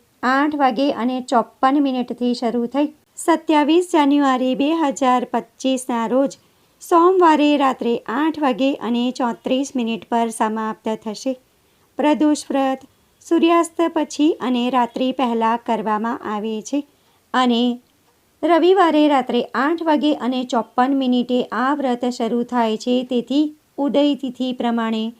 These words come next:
સત્યાવીસ જાન્યુઆરી બે હજાર પચીસ અને સોમવારના રોજ આ વ્રત રાખવામાં આવશે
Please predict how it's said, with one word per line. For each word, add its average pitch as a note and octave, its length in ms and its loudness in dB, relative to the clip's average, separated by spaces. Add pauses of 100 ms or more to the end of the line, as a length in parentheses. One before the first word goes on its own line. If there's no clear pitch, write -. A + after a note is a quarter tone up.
(340)
સત્યાવીસ D#4 640 2
જાન્યુઆરી B3+ 600 0
બે C4 160 0
હજાર B3 480 0
પચીસ B3+ 580 -4
અને B3 240 0
સોમવારના A#3 800 0
રોજ A#3+ 320 -2 (120)
આ B3 200 2
વ્રત B3 300 -2
રાખવામાં A3+ 720 -4
આવશે G#3 280 -6